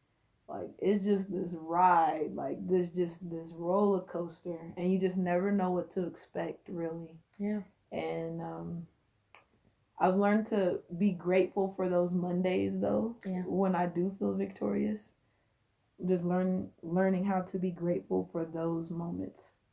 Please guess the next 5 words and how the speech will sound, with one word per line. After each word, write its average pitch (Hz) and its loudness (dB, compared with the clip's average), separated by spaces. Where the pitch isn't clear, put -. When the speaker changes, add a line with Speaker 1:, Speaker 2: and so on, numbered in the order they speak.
Speaker 1:
And 165 -2
then 165 -6
on 180 4
the 175 4
Wednesdays, 165 -2